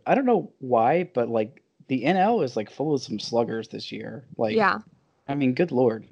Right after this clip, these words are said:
Speaker 1: I don't know how, like, everybody in the N L is, like, hitting a lot more bombs than everybody else, but still.
Speaker 2: Also, I did, like, majority rules, and Peterson had, uh, a longer, um, top distance and, uh,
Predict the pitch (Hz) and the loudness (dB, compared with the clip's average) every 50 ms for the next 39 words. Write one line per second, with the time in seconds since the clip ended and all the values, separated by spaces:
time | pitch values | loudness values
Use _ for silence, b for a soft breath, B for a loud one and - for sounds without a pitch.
0 | - - 131 135 165 170 156 147 143 143 127 131 131 131 127 123 120 117 - 120 | -2 0 2 4 4 2 2 2 2 2 2 4 4 4 4 4 2 0 0 -2
1 | 120 120 120 123 120 120 113 117 120 117 113 110 113 113 - _ _ - - 135 | 0 0 0 0 0 0 0 0 -2 -2 -2 -4 -6 -8 -12 _ _ -2 0 0
2 | 131 123 113 110 107 107 107 - 110 104 - - 117 107 107 104 107 107 110 113 | 2 2 2 0 0 -2 -4 -6 -6 -6 -4 -2 -2 -2 -2 -4 -4 -4 -4 -4
3 | 117 113 110 107 107 110 107 107 107 110 104 107 107 104 - 110 107 107 113 113 | -2 -2 -2 -2 -2 -4 -6 -6 -6 -6 -6 -6 -6 -6 -6 -4 -2 -2 -2 -2
4 | 110 110 - - - 104 104 - _ _ _ _ _ - - _ _ _ _ B | -2 -6 -8 -6 -6 -6 -6 -6 _ _ _ _ _ -20 -20 _ _ _ _ B
5 | B B B - 247 262 240 240 262 262 262 269 254 254 - b b b b - | B B B 4 4 6 6 6 4 4 2 2 -2 -4 -8 b b b b -2
6 | 226 240 220 - 226 226 226 226 220 - - _ - 220 214 202 196 185 - - | -2 0 2 2 4 4 4 4 2 0 -4 _ -6 -4 -4 -2 -4 -4 -6 -12
7 | _ _ _ _ _ - 220 214 - 220 208 208 208 202 202 185 190 190 190 185 | _ _ _ _ _ 0 0 2 2 4 4 4 4 4 2 2 2 2 4 2
8 | 190 185 - - 196 190 190 - - 214 196 202 196 - 214 202 214 214 214 190 | 2 0 -2 -2 -2 -2 -2 0 0 0 2 0 0 0 0 0 0 0 2 2
9 | 185 185 185 180 - b b b b b - - 196 190 180 - - 202 196 190 | 2 2 2 0 -4 b b b b b -2 0 2 2 2 2 2 2 4 4
10 | 196 196 196 196 196 190 190 185 190 b b b b b b b b - 196 202 | 4 4 4 2 4 4 4 2 0 b b b b b b b b -2 0 0
11 | 185 196 - - 214 220 220 - _ _ _ _ _ - - 208 220 - - 214 | 0 0 -2 -4 -6 -6 -8 -10 _ _ _ _ _ 2 4 4 4 4 2 -2
12 | 208 214 - 220 208 202 208 - - 202 196 196 196 - - 196 190 190 190 202 | -2 -2 -2 -2 -4 -4 -4 -6 -6 -4 -4 -4 -2 -2 -2 -2 -2 -2 -4 -6
13 | 208 220 | -8 -10